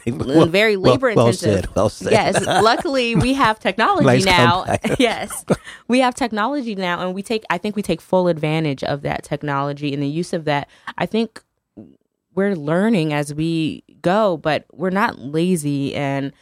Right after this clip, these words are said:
Speaker 1: I think we want to help out. I think
Speaker 2: And you
Speaker 1: we're
Speaker 2: were
Speaker 1: s-
Speaker 2: here on time. Let the record show you were
Speaker 1: Yes,
Speaker 2: here
Speaker 1: and
Speaker 2: on
Speaker 1: I was on
Speaker 2: time.
Speaker 1: time.
Speaker 2: So,
Speaker 1: And
Speaker 2: so Black H-,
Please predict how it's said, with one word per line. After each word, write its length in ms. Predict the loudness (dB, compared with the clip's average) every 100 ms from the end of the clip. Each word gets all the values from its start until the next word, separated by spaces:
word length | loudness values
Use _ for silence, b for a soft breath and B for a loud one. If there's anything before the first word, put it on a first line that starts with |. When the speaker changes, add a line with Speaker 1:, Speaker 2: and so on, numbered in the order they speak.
| _ -10
Speaker 1:
I 80 | -8
think 220 | -4 -2
we 120 | 0
want 360 | 0 0 0 0
to 120 | -2
help 260 | 0 0 0
out. 220 | -2 -2
I 120 | -4 -4
think 160 | 2
Speaker 2:
And 100 | 4
you 60 | 6
Speaker 1:
we're 40 |
Speaker 2:
were 40 | 6
Speaker 1:
s- 40 |
Speaker 2:
here 140 | 4 4
on 100 | 2
time. 280 | -2 -2
Let 120 | -4 0
the 80 |
record 240 | 0 0 -2
show 140 | 0
you 40 | 2
were 40 |
Speaker 1:
Yes, 220 | 4 4 4
Speaker 2:
here 80 |
Speaker 1:
and 80 | 2
Speaker 2:
on 40 | 2
Speaker 1:
I 40 |
was 100 | 2
on 140 | 2
Speaker 2:
time. 600 | 0 -2 0 0 0 -2 -4
Speaker 1:
time. 40 | b b b
Speaker 2:
So, 60 | 0 2
Speaker 1:
And 120 | 4
Speaker 2:
so 120 | 4 4
Black 260 | 2 2
H-, 240 | 0 -2